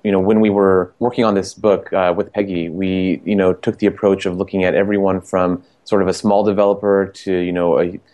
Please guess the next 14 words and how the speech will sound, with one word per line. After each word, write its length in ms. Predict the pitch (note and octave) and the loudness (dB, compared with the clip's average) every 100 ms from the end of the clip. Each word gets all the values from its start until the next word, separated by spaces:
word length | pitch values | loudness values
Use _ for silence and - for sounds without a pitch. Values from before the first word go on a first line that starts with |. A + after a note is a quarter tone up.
| _ _ | _ _
huge 280 | - G#2 - | -4 -4 -2
company, 640 | A2 G#2 G2+ G2 F#2 F2+ | -4 -2 -2 -2 -2 -4
um, 300 | F2 E2+ E2+ | -4 -4 -6
and 160 | F#2 F#2+ | -6 -2
what 140 | G2 | -2
the 60 | F#2+ | -2
different 320 | F#2 - F2+ | -4 -2 -6
strategies 640 | - F#2 F2+ F2+ F2+ E2+ | -2 -2 -2 -4 -6 -4
they, 220 | F2+ F2 D2+ - _ _ _ _ _ _ _ _ _ _ _ | -2 -2 -4 -10 _ _ _ _ _ _ _ _ _ _ _
they 100 | F#2+ | -6
might 140 | F2+ | -4
wanna 140 | F2 E2+ | -4 -6
take. 360 | - F2+ B2 _ - - _ | -6 -6 -8 _ -20 -20 _
Um, 380 | F#2+ F2+ F2 D#2+ | -4 -4 -4 -10